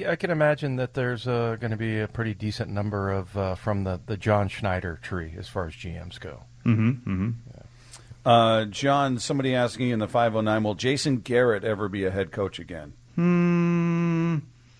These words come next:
Speaker 2: I mean, I, I wouldn't rule it out, but, uh, I don't think it looks good right now. You know, I think he, 'cause again, he, he, he's not even up for some of these offensive coordinator jobs, surprisingly. So it's like, it may,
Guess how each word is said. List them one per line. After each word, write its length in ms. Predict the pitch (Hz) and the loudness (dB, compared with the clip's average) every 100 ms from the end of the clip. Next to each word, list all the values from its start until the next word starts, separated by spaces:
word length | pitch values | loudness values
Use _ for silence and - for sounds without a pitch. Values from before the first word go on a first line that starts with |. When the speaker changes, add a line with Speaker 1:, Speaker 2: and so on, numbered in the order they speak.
| - - 269 | -20 -8 0
Speaker 2:
I 40 | |
mean, 120 | 277 | 4
I, 60 | 254 247 | 4 4
I 140 | 233 | 4
wouldn't 260 | 247 196 147 | 4 4 4
rule 240 | 151 117 | 4 4
it 80 | 101 | 2
out, 420 | 131 123 107 117 - - | 2 2 0 -2 -10 -12
but, 400 | 147 113 117 - | -2 -2 0 -2
uh, 340 | 107 107 104 - - 135 | 0 0 -2 -6 -8 -2
I 40 | |
don't 120 | 135 | 0
think 160 | 135 113 | 0 0
it 40 | 104 | 0
looks 220 | 113 117 | -2 -4
good 320 | - 107 175 | -6 -2 0
right 260 | 143 92 92 | 0 -2 -4
now. 320 | 92 80 101 - - - | -6 -6 -8 -10 -14 -2
You 60 | 107 | 0
know, 40 | |
I 20 | |
think 200 | 107 113 | 2 2
he, 200 | 117 101 - - 117 | 2 0 -6 -10 0
'cause 120 | 120 | 2
again, 200 | 117 127 | 4 4
he, 180 | 107 127 | 4 2
he, 400 | 117 120 143 147 | 2 0 0 0
he's 240 | 113 139 | 0 0
not 160 | 131 113 | 2 2
even 180 | 107 107 | 2 0
up 160 | 113 | -2
for 100 | 113 | -4
some 200 | 98 120 | -4 0
of 60 | 113 | 0
these 160 | 107 98 | 0 -2
offensive 480 | 110 113 113 107 - | -2 0 -2 -4 -6
coordinator 680 | 101 95 165 185 101 87 82 | -4 -2 -2 0 -2 -4 -4
jobs, 340 | 95 87 80 | -4 -4 -6
surprisingly. 760 | 95 - 92 87 92 90 87 82 - - - - | -8 -4 -2 -2 -6 -6 -8 -10 -16 -20 -20 -8
So 320 | - 113 107 | 4 4 4
it's 140 | 104 104 | 2 0
like, 200 | 95 107 | -2 -2
it 120 | 110 | 0
may, 240 | 180 127 | 0 0